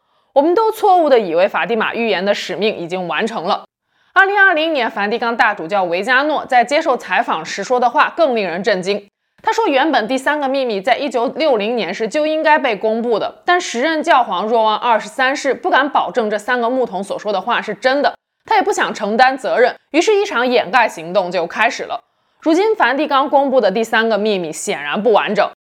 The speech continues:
耐人寻味的是，在若望保禄二世遇刺案发生前的一年，若望保禄二世曾接受德国某杂志的采访，期间谈到法蒂玛的第三个秘密时，他这样说道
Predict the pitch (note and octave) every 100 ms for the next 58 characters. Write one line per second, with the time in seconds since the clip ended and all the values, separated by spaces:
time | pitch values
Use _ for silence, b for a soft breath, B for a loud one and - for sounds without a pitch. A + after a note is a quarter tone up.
0 | _ - A4+ A4+ G#4+ G4+ C4 D4+ D#4+ A3+
1 | - F#3+ A2 B3+ A#3 C#4+ C4+ B3 G#3+ D#3+
2 | F#3+ G#3 - C4+ A3+ - G#3+ C4+ - C#4+
3 | A#3+ A3+ C4 C4+ C#4 C4+ - E3+ G3+ A3+
4 | C4 G#3+ E3+ - - F#4 F4 D4 G#3+ E3+
5 | B3+ C4 D4+ C4 B3 - G#3 A3+ C#4 C#4
6 | B3 G3 F#3+ A3 A#3 A#3+ G#3+ - D#3 F3+
7 | G#3+ F3+ - E3 A#3 F3 A3 - E4+ F4
8 | F4+ E4 F3+ A3 G3+ F3+ E3 B3 F3+ D#3+
9 | A3 A3+ C4 C4+ A#3+ B3+ G#3+ E3 F3+ F3
10 | - A#3 C#4 A#3+ F3+ F#3+ F3